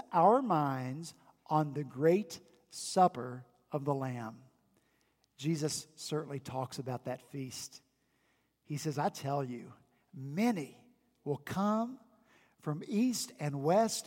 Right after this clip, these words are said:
and recline at table with Abraham, Isaac, and Jacob in the kingdom of God." Jesus said while drinking the cup at the Last Supper, "I tell you,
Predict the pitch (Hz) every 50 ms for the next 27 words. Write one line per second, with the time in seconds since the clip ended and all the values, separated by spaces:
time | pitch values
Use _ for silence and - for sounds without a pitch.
0 | - - 143 139 135 135 139 135 - - - 170 170 180 202 208 214 226 220 156
1 | 151 156 - - - 170 180 190 202 190 214 202 165 143 - - - - 160 214
2 | 226 190 214 190 165 190 202 202 208 214 214 - - - 160 151 175 208 196 170
3 | 185 208 202 - - - _ _ _ _ - 131 123 123 113 107 131 170 196 185
4 | - - 110 - - - _ _ _ _ _ _ _ _ _ _ _ _ - 131
5 | 127 127 - - 160 160 151 147 147 143 131 117 113 127 117 113 110 117 - -
6 | - - _ _ _ _ _ _ _ _ _ _ _ _ _ _ _ _ _ _
7 | _ _ _ _ _ _ _ _ _ - - 151 156 135 135 127 - - 151 143
8 | 131 123 135 131 131 120 123 127 147 160 151 - 147 147 143 135 147 - - 151
9 | 151 151 147 135 - - - _ _ _ _ _ _ _ _ _ _ _ _ _
10 | _ _ _ _ _ - 139 127 - 143 135 135 143 151 147 135 - - - 147
11 | 135 131 - - 147 135 - _ _ _ _ _ _ _ _ _ _ _ _ _
12 | - 165 170 170 - - 180 180 180 185 190 190 196 208 214